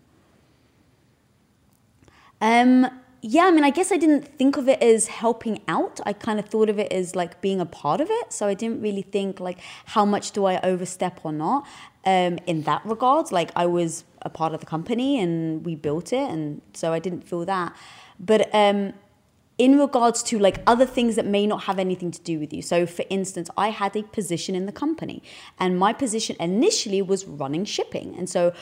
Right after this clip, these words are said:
we had started, I was shipping boxes from my living room floor. And then, um, we went to your business partner's house 'cause we were using his garage 'cause we had grown so much.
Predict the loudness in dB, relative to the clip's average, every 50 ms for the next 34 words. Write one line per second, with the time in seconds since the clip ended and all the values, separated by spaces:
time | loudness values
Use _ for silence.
0 | -20 -20 -20 -14 -4 -2 0 0 0 -2 -2 0 2 2 2 2 2 2 0 0
1 | -2 -4 -4 -6 -4 -4 -4 -4 -2 -4 -6 -6 -10 -12 -12 -8 -6 -4 -2 0
2 | 0 0 0 0 -2 -2 -2 -2 -2 -4 -6 -6 -6 -2 -2 0 0 0 0 0
3 | -2 -4 -4 -4 -2 -2 -2 -2 -4 -6 -6 -6 -6 -6 -4 -4 -4 -6 -6 -6
4 | -4 -4 -4 -4 -6 -6 -6 -6 -4 -4 -4 -6 -6 -8 -10 -8 -8 -8 -8 -6
5 | -8 -12 -12 -8 -6 -6 -6 -6 -8 -12 -8 -8 -6 -6 -6 -6 -6 -6 -6 -6
6 | -6 -6 -8 -8 -8 -8 -6 -4 -4 -4 -4 -6 -10 -12 -8 -8 -8 -8 -8 -10
7 | -4 -2 -2 0 0 -2 -4 -4 -6 -4 -4 -4 -6 -6 -8 -12 -16